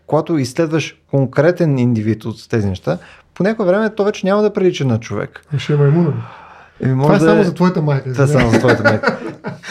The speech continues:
Speaker 3: Е, бе, това,
Speaker 1: Браво,
Speaker 3: това
Speaker 1: Стояне.
Speaker 3: е, това е митохондричната майка.
Speaker 1: Но,
Speaker 3: Ти за това ли говориш?
Speaker 1: но,
Speaker 3: Или не?
Speaker 1: но въпросът е, че, нали, като
Speaker 2: Ще
Speaker 1: погледнеш
Speaker 2: загубиш човешката
Speaker 1: конкретен
Speaker 2: майка,
Speaker 1: индивид,
Speaker 2: примерно.
Speaker 1: нали, ти вече можеш да видиш някакви
Speaker 2: Да.
Speaker 1: съществени разлики. Но когато ги сравняваш един до друг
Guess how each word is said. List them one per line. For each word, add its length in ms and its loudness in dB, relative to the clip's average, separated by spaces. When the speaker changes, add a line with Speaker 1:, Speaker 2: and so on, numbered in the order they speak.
Speaker 3:
Е, 120 4
бе, 20 -
това, 240 2
Speaker 1:
Браво, 280 8
Speaker 3:
това 100 6
Speaker 1:
Стояне. 500 4
Speaker 3:
е, 140 0
това 320 2
е 40 0
митохондричната 760 0
майка. 420 0
Speaker 1:
Но, 500 4
Speaker 3:
Ти 80 2
за 80 -2
това 180 0
ли 40 0
говориш? 240 -2
Speaker 1:
но, 180 2
Speaker 3:
Или 80 0
не? 180 -6
Speaker 1:
но 160 2
въпросът 300 2
е, 100 0
че, 140 -2
нали, 160 -2
като 100 -10
Speaker 2:
Ще 100 -4
Speaker 1:
погледнеш 280 2
Speaker 2:
загубиш 340 0
човешката 280 0
Speaker 1:
конкретен 280 2
Speaker 2:
майка, 140 2
Speaker 1:
индивид, 280 0
Speaker 2:
примерно. 160 -2
Speaker 1:
нали, 200 -2
ти 120 -4
вече 220 0
можеш 200 0
да 40 -2
видиш 440 0
някакви 320 0
Speaker 2:
Да. 60 -10
Speaker 1:
съществени 600 -2
разлики. 420 -2
Но 60 -6
когато 280 -4
ги 80 -2
сравняваш 600 -2
един 280 0
до 100 -4
друг 420 -4